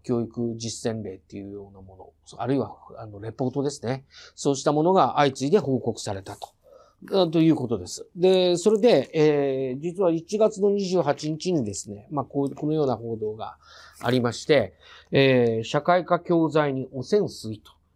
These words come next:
いうことで、教研集会で事業実践例と。日本教職員組合、日教組が札幌市で開催している、うー、教育研究全国集会の社会科教育分科会で、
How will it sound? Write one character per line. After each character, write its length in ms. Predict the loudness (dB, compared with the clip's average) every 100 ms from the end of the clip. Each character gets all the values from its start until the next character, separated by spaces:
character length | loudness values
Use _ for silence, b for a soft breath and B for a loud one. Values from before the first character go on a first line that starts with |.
| -8
い 100 | 0
う 260 | 2 2 0
こ 140 | -4
と 160 | -8 -4
で、 120 | -4
教 220 | 2 2
研 240 | 2 0 -2
集 220 | -2 -2
会 180 | 0 -2
で 140 | -4
事 120 | -8
業 240 | 0 2 2
実 400 | -2 -8 -2 -2
践 140 | -2
例 180 | -8 -16
と。 100 | -20 _ _ B B B B B
日 120 | 4
本 80 | 4
教 260 | 4 2 4
職 240 | 2 2
員 160 | 0 0
組 300 | 2 4 4
合、 60 | 2
日 200 | -4 -4 2
教 180 | 2
組 160 | 4 4
が 240 | 4 2
札 180 | -2 -10 -2
幌 160 | 2
市 140 | 2 2
で 100 | 4
開 180 | 4 4
催 200 | 2 0
し 100 | 4
て 80 |
い 80 | 4
る、 240 | 6 4 2
う 80 | 4 4 4 2 -2 -4
ー、 40 | B B B
教 180 | 6 6
育 160 | 6
研 240 | 0 2 2
究 220 | 0 2
全 220 | 2 2
国 120 | 0 -4
集 240 | 0 0
会 240 | 0 -6 -10 -2
の 280 | 4 4 4
社 180 | 0
会 200 | 2 2
科 240 | 4 4 4
教 160 | 2 0
育 300 | 2 2 2
分 240 | 2 -2
科 120 | -2 -2
会 200 | -2 0
で、 240 | 0